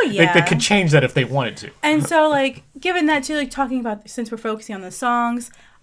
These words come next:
Speaker 2: honestly, again, like, I feel like it does do a step-by-step of the, of the Mary Poppins nineteen sixty,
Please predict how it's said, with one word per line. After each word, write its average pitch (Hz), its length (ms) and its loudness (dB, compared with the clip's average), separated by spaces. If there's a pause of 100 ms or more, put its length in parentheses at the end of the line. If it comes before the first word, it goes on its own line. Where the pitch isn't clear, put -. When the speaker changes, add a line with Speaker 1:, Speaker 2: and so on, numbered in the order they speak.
Speaker 2:
honestly, 262 420 0
again, 220 320 -2
like, 185 180 -6
I 202 140 -2
feel 214 240 -4
like 190 260 -6
it 202 160 -10
does 196 420 -4
do 185 480 -8 (180)
a 208 100 -8
step-by-step 185 960 -8
of 180 300 -12
the, 175 300 -6 (440)
of 196 140 -8
the 185 440 -12
Mary 190 420 -10
Poppins 190 640 -12
nineteen 196 280 -12
sixty, 202 280 -16